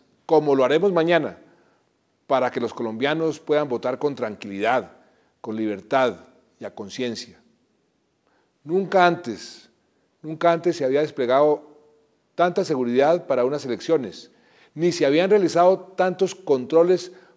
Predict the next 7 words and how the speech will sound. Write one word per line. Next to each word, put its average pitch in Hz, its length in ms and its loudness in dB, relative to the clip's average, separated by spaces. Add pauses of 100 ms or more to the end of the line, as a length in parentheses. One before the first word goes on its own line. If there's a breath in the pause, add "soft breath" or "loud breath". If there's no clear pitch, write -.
(200)
para 127 220 2
garantizar 123 440 0
la 160 80 2
transparencia 131 840 -2 (600 soft breath)
y 131 180 -4
para 120 260 -4
evitar 127 560 -4